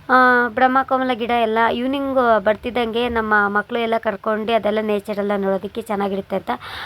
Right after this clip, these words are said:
ಒಂದು ಫೈವ್ ಮಿನಿಟ್ಸ್ ಬಂದು ಅಲ್ಲೇ ಟೈಮನ್ನು ಸ್ಪೆಂಡ್ ಮಾಡ್ತೀನಿ.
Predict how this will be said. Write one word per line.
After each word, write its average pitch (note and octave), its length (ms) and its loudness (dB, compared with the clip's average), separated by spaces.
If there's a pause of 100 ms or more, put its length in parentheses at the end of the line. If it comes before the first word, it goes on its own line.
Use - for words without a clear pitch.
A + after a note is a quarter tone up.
(140)
ಒಂದು C4 160 2
ಫೈವ್ B3+ 260 2
ಮಿನಿಟ್ಸ್ A#3 240 -4
ಬಂದು A3 260 0
ಅಲ್ಲೇ A3 200 -2
ಟೈಮನ್ನು G#3 480 -2
ಸ್ಪೆಂಡ್ G#3 300 -6
ಮಾಡ್ತೀನಿ. G3 400 -2